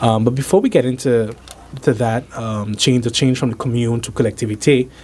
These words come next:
um, I would like to still touch a bit on the development of the economy.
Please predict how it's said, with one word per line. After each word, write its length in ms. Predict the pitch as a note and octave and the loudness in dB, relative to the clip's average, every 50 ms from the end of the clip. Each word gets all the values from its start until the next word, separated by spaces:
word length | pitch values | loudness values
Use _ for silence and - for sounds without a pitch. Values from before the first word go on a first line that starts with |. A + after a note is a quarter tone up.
| - - - - - - - - | -20 -20 -20 -20 -20 -20 -8 -2
um, 460 | B2 A#2 A2 G#2+ G#2 G2+ G2 G2+ A2+ - - - | 0 2 2 2 0 -2 -4 -6 -10 -10 -2 0
I 60 | D#3+ | 2
would 80 | D3+ | 2
like 100 | D#3+ F#3 F#3 | 2 2 2
to 140 | A#3 A3 F3+ | 2 2 2
still 260 | - - E3+ D#3 D#3 | 2 2 2 2 2
touch 320 | D#3 - - F#3 E3 - | 0 -2 -4 -4 -2 0
a 60 | E3+ | -2
bit 240 | C3 B2 C3+ B2 - - - | -2 0 -2 -2 -2 -4 -4
on 340 | B2 A#2+ A2+ A2 G#2 G#2+ - - | -4 -2 -2 -2 -4 -6 -8 -8
the 120 | B2 A#2 A2+ | -6 -4 -2
development 520 | A2 A#2 A2 G#2 A#2+ C3 C#3+ D3 D3+ C#3+ | -2 -2 0 2 2 2 4 2 0 0
of 140 | D3 B2+ G#2+ | 0 -2 -2
the 100 | A2+ G#2 | -4 -8
economy. 640 | G#2 - - C#3 C#3+ E3 E3+ C#3+ A2 F#2+ E2 - | -10 -6 -4 -2 0 0 0 -2 -4 -6 -10 -16